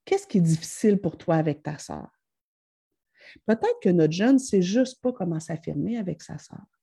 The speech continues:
Peut-être que notre jeune, il est fatigué le soir après une journée d'école où il s'est senti envahi, puis, euh, il a besoin d'avoir du calme un peu. Peut-être que sa sœur est constamment dans sa bulle puis que ça l'énerve. Peut-être que, peut-être que, mais mon objectif, c'est de chercher à comprendre.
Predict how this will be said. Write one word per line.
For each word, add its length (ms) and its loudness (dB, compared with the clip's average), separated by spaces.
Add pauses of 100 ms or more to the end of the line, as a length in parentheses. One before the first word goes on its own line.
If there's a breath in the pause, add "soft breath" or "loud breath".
(380 loud breath)
Peut-être 380 2
que 80 2
notre 260 4
jeune, 380 4
il 60 6
est 40 4
fatigué 500 -2
le 60 2
soir 300 -2
après 220 0
une 40 2
journée 360 2
d'école 340 2
où 80 4
il 60 2
s'est 160 -2
senti 360 0
envahi, 520 2 (400 loud breath)
puis, 500 6
euh, 160 6
il 100 6
a 60 8
besoin 320 4
d'avoir 400 2
du 140 -8
calme 320 2
un 100 0
peu. 200 0
Peut-être 360 0
que 80 0
sa 160 -6
sœur 180 0
est 140 -2
constamment 500 0
dans 140 4
sa 220 2
bulle 340 2
puis 100 -10
que 60 -18
ça 140 2
l'énerve. 540 2 (360 loud breath)
Peut-être 400 2
que, 140 0
peut-être 420 -2
que, 80 2
mais 160 6
mon 240 4
objectif, 560 0
c'est 160 0
de 60 -10
chercher 360 -2
à 60 0
comprendre. 480 -4